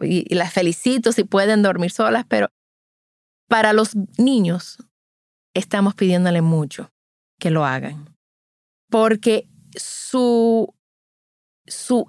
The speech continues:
inmadu-, sí, su inmadurez hace que ellos sean totalmente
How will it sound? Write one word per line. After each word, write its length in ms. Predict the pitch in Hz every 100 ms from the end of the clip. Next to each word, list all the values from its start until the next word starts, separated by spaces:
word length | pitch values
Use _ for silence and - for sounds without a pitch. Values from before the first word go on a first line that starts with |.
| -
inmadu-, 760 | 262 262 233 214 202 214 - -
sí, 260 | - 233 -
su 200 | 247 226
inmadurez 1000 | 240 226 202 196 214 202 160 - - _ _ _ _
hace 400 | 208 226 226 190
que 120 | - 190
ellos 160 | 202
sean 220 | - 214
totalmente 840 | 208 175 196 190 214 240 240 269